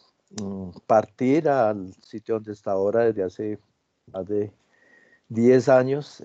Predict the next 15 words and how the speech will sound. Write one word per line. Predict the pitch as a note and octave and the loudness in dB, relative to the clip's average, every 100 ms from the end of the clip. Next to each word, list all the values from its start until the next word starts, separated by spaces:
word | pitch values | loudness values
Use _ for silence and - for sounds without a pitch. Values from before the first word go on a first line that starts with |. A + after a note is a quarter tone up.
| - | -8
eh, | G2 F#2+ F#2 | -6 -4 -6
que | - G2+ | -8 -10
es | - | -8
en, | A2+ A2+ | -10 -8
en | A2 G#2 | -8 -6
la, | F#2+ F2+ | -4 -4
en, | G2+ G2+ F#2+ - | -6 -10 -12 -8
en | G#2 G#2+ | -2 0
Emory, | A2+ G#2+ A#2+ E3+ - _ _ _ _ - _ - | 2 0 -2 -6 -10 _ _ _ _ -20 _ -10
en | |
la | A2+ | -6
Universidad | G#2+ G2+ G2 - G2+ G2 | -4 -4 -6 -6 0 2
de, | F#2+ G#2+ A2+ | 4 4 2
de | - G2+ G#2 | -2 0 2
Emory, | G#2+ G2 G#2 D3+ | 2 0 -2 -4